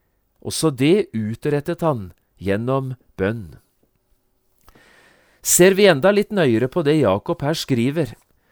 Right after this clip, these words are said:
tar han altså fram to helt konkrete ting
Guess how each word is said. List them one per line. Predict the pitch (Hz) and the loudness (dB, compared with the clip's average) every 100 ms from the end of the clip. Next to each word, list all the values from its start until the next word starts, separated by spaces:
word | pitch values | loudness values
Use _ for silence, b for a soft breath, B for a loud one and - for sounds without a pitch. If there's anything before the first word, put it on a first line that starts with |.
| _ - | _ -4
tar | 120 143 | 2 4
han | 165 | 4
altså | 117 117 175 | 2 0 -4
fram | 165 143 147 190 190 _ - | -2 0 0 -2 -12 _ -10
to | 143 180 208 | -6 -4 -4
helt | 156 113 131 143 | -2 2 2 0
konkrete | - 175 151 113 120 185 | -4 -6 -4 -4 -2 -4
ting | 180 185 214 190 98 | -4 -2 -4 -8 -12